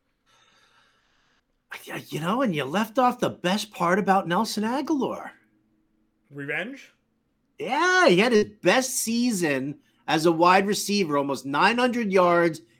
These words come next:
Speaker 1: eight touchdowns. Eight touchdowns tied the career best, but the, uh, the, the eight hundred ninety-six yards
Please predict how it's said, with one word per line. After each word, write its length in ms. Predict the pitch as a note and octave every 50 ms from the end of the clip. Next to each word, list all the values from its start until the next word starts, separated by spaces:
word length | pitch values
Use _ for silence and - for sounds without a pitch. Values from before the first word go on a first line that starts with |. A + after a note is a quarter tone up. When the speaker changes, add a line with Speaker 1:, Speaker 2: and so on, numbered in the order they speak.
| _ _ _ _ -
Speaker 1:
eight 320 | F3+ G#3+ B3+ B3+ - -
touchdowns. 720 | - G3 G3 F#3 F#3 - - - E3+ E3+ E3+ E3+ D#3 C3+
Eight 240 | C3+ D#3+ G#3 G#3 -
touchdowns 500 | F3 F#3+ G#3 F#3+ - G3+ G3 G3 F#3 - -
tied 360 | - - D#3 E3+ F#3 G3 F#3+
the 60 | G#3
career 360 | - - F#3+ G3 G3+ G#3 G#3
best, 480 | F#3+ D#3 E3 D#3 D#3 E3+ F3 - - _ _ _ _ _ _ _ _
but 160 | - D#3 C3+ -
the, 220 | D#3+ D3+ D3+ D#3
uh, 220 | D#3 D3+ D3 D3 C#3+
the, 280 | C#3 C#3+ C#3+ C#3 C3+ -
the 180 | C3+ C#3 C#3 -
eight 160 | F3 G3 A3
hundred 320 | G3+ G#3 A3+ G3+ G#3+ G#3+ F#3
ninety-six 800 | F3 E3+ F3 F3 F#3 G3 F#3+ G3+ G#3+ F#3 - - G#3 G3+ - -
yards 320 | E3+ E3 E3+ F3+ F3 -